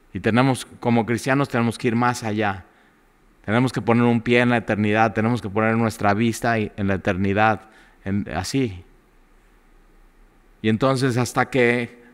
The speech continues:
entrando en el santuario de Dios, comprendí, por fin, el fin de, comprendí la real-, la verdadera realidad. Comprendí la verdad. Y tú y yo necesitamos eso.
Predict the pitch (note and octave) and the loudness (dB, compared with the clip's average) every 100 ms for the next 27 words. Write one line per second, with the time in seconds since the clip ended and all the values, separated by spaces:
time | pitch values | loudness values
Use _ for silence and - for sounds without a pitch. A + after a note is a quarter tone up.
0 | - A#2 A#2 C#3 D#3 E3 D3+ B2+ A#2+ A#2 | -4 -2 2 4 4 4 0 0 -2 0
1 | B2 B2+ B2+ A2 B2 B2+ - C3 B2+ C3+ | 0 2 0 0 0 0 0 0 2 2
2 | C3 C3+ E3 C#3 - - - - A2 - | 2 4 4 2 -4 -20 -10 -4 -4 0
3 | D3 C#3+ B2+ - - _ _ _ G#2+ A2 | 2 2 -2 -6 -20 _ _ _ -4 0
4 | D3 D3 C#3+ - C#3 B2+ C3 C3+ C#3+ D3+ | 2 4 2 4 2 4 4 4 4 6
5 | C#3+ A#2 B2 A#2+ A#2+ B2 A2+ C3 A#2+ B2+ | 4 4 2 2 4 4 6 6 8 6
6 | B2+ C#3+ C#3+ C#3+ B2 A#2+ A2+ A2+ A#2 A#2+ | 8 6 8 6 6 4 4 2 4 2
7 | G#2+ - - _ _ _ _ _ _ _ | 0 -8 -20 _ _ _ _ _ _ _
8 | - A2 A2+ A#2 A#2+ C3+ B2+ G2+ G2+ F2+ | -2 0 2 2 4 4 2 0 -4 -4
9 | G2 G2 F#2 - - G#2+ C3 C3+ C3 A2+ | -2 -2 -4 -12 -10 0 2 4 2 0
10 | - A#2+ A2+ A#2 A2 - D2+ | 0 0 0 -2 -4 -4 -12